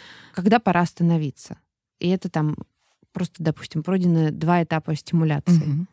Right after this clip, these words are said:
Speaker 1: И очень разное, конечно же, отношение. Это абсолютно всё психологический
Speaker 2: Да.
Speaker 1: настрой. И чем больше различных, э, штук, упрощающих жизнь, будет, тем, конечно же, лучше.
Speaker 2: Да, поэтому разговаривать с пациентами нужно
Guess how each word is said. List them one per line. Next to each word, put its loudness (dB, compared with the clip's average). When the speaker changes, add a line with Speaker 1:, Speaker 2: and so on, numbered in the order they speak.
Speaker 1:
И -2
очень -2
разное, 0
конечно -4
же, -4
отношение. -2
Это -4
абсолютно -4
всё -8
психологический -8
Speaker 2:
Да. 0
Speaker 1:
настрой. -8
И -8
чем -6
больше -4
различных, 0
э, -4
штук, -4
упрощающих -2
жизнь, 0
будет, -4
тем, -2
конечно -6
же, -4
лучше. -10
Speaker 2:
Да, -20
поэтому -2
разговаривать 0
с -16
пациентами -8
нужно -4